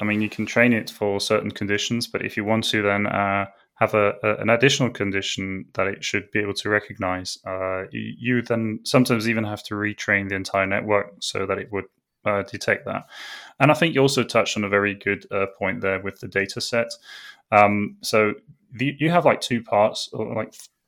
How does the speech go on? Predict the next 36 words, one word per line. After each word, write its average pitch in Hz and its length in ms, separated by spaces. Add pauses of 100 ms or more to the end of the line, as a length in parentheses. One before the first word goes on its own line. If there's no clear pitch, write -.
three 156 320
parts, 156 340
if 139 80
you 147 80
want 147 140
to 147 80
say, 143 420
uh, 131 240
when 127 140
it 127 100
comes 127 280
to 120 460
artificial 123 520
intelligence 117 520
or 107 80
how 107 100
you 113 100
develop 107 360
them. 120 140
I 110 100
mean, 104 260 (140)
and 107 160
the, 101 220 (520)
the, 101 280
the - 60
founding 131 400
bits 113 320
and, 98 240
and 104 160 (100)
probably 113 240
the 104 80
most 110 260
important 120 400
bit 101 220
is, 98 240
or, 104 220